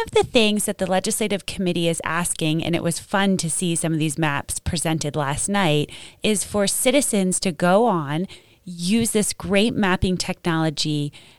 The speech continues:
and create maps for the whole state and then present them to the legislative committee. So can you just talk about a little bit about how a, a normal citizen might go about this and what you're learning from those sort of map, um, maps that are being presented?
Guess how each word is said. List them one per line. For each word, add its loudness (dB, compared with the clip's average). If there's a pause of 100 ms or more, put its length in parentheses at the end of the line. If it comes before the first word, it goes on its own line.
(120)
and 0
create 2
maps -2
for -4
the 0
whole 2
state 0
and 0
then 2
present 0
them -2
to -4
the -4
legislative -2
committee. -4
So -4
can -8
you -4
just 0
talk -4
about 2 (260)
a -4
little 2
bit 4
about 2
how 4
a, 4
a 0
normal 4
citizen -2
might 2
go 2
about 0
this 0
and 0
what 0
you're 2
learning 2
from 0
those 2
sort 0
of -4
map, 0 (440)
um, 2
maps 2
that 2
are 2
being 2
presented? -2